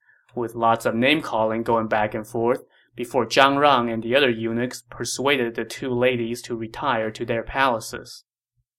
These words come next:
But Empress Dowager He was not about to just let this go. She summoned He Jin that night and told him what happened.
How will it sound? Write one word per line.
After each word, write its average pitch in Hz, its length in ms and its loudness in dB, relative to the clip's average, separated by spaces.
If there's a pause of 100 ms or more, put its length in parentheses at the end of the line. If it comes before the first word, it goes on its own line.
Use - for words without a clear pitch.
(380)
But 135 140 4
Empress 180 300 4
Dowager 180 500 4
He - 160 -4
was 123 320 2
not 123 300 4
about 120 280 2
to 113 100 -6
just 117 220 -6
let 113 180 -2
this 110 160 -10
go. 120 440 0 (480)
She 120 200 -4
summoned 143 520 0
He 117 160 2
Jin 123 280 2
that 110 220 0
night 120 340 0
and 117 180 -10
told 143 280 0
him 110 100 -4
what 113 180 0
happened. 131 480 -10